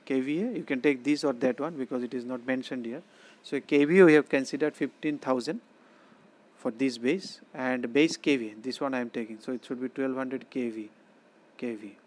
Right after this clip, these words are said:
So base K V is twelve hundred. The, again, you can consider any voltage. There is not an issue, X one, because it is at its own base only. So it is point three. And here you have to change it because the base is here. The old base is two thousand, twenty thousand, and you are going to new system base,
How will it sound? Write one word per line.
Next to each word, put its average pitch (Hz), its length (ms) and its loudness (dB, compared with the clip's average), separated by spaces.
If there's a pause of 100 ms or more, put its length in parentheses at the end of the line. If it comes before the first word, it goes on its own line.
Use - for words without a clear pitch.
(580)
So 135 140 -6
base 135 240 2
K 147 160 0
V 156 160 4
is 151 100 -2
twelve 147 220 2
hundred. 147 300 -2
The, - 280 -6
again, 147 260 0
you 147 100 0
can 135 180 -4
consider 139 340 0
any 135 260 2
voltage. 135 460 0
There 131 180 -4
is 120 120 -2
not 127 240 -2
an 131 100 -4
issue, 143 320 -8 (100)
X - 240 -8
one, 160 200 -4 (340)
because 139 240 2
it 139 140 -2
is 143 160 2
at 131 180 2
its 147 240 0
own 160 260 0
base 135 240 0
only. 135 300 -4
So 135 160 -6
it 123 140 -4
is 123 100 -6
point 123 320 -4
three. 185 200 -10 (360)
And 135 140 -4
here 175 220 2
you 165 100 4
have 147 140 4
to 151 80 -2
change 151 340 0
it 117 100 0
because 143 320 0
the 143 80 0
base 143 320 0
is 143 340 -6
here. 147 440 2
The 131 140 -4
old 147 320 6
base 147 180 0
is 139 140 -8
two 143 140 -4
thousand, 139 340 -2
twenty 139 260 -2
thousand, 156 380 -2
and 131 120 -6
you 131 120 0
are 131 80 0
going 135 300 -2
to 175 140 -6
new 160 240 -4
system 143 400 -4
base, 165 280 0